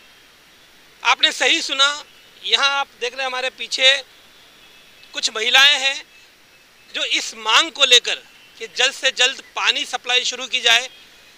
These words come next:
पिछले दो दिनों से आम रोड उपोषण पे बैठी अपनी जान देने को तैयार है ये महिलाएं। आगरी सेना की ये पदाधिकारी है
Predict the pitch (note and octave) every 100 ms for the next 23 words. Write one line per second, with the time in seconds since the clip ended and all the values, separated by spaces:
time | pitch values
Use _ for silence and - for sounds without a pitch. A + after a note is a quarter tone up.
0 | - - - - - - B3 D4 D#4 -
1 | D4 C#4 C#4 - C#4 - - G#3+ B3+ B3+
2 | B3 A#3 A#3+ B3+ A#3+ A3 A3 A#3 B3 A3
3 | A#3 G3 G#3+ A#3+ A3+ A#3 A3+ - E3+ F#3+
4 | F#3+ F3+ E3 E3+ D3+ C3 B2+ - - -
5 | - - - - _ _ _ _ _ _
6 | _ _ _ _ _ - G#3 A#3+ D4+ D4+
7 | C#4+ D4 C#4+ C4+ A3 B3 B3 C4 C4+ B3+
8 | C4